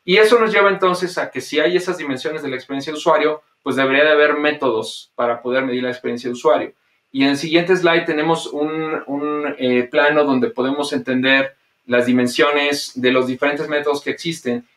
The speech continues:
y nos vamos a centrar en algo que se llama usability testing o pruebas de usabilidad, que nos i-, ayuda a entender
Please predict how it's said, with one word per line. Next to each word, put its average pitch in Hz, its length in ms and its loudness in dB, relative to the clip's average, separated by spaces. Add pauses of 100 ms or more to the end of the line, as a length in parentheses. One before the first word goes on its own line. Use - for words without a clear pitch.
y 139 80 0
nos 139 100 4
vamos 170 260 2
a 160 40 -4
centrar 151 640 2
en 131 160 -2
algo 147 280 2
que 143 60 -12
se - 120 -10
llama 135 520 0
usability 123 540 -8
testing 135 540 -2 (260)
o 110 140 -6
pruebas 143 320 4
de 139 60 0
usabilidad, 135 680 0 (240)
que 139 140 2
nos 143 220 2
i-, 147 200 -2
ayuda 156 300 4
a 208 40 2
entender 160 640 4